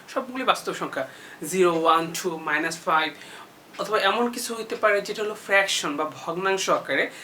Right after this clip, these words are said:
সেটাও আমাদের বলতে পারি, ওইটাও হলো আমাদের বাস্তব সংখ্যা। যেমন, আহ, যদি আমরা একটি নাম্বার লাইন ড্র করি,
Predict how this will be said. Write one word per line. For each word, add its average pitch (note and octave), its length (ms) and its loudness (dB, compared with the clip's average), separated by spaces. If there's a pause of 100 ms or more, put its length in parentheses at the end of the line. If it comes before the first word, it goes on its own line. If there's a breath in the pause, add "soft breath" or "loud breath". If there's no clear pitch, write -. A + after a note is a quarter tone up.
(120)
সেটাও G3 320 2
আমাদের D3+ 380 0
বলতে C#3+ 240 -6
পারি, C3+ 200 -4 (340 loud breath)
ওইটাও F3 240 2
হলো E3 240 -2
আমাদের C3+ 280 -2 (200)
বাস্তব A#3 240 -2
সংখ্যা। - 380 -6 (580 loud breath)
যেমন, B3 380 4
আহ, F3+ 760 2
যদি B3 200 -6
আমরা C4+ 240 -2
একটি C4+ 380 -4
নাম্বার F#3 600 4
লাইন G3+ 360 4
ড্র E3+ 320 0
করি, D#3 260 -2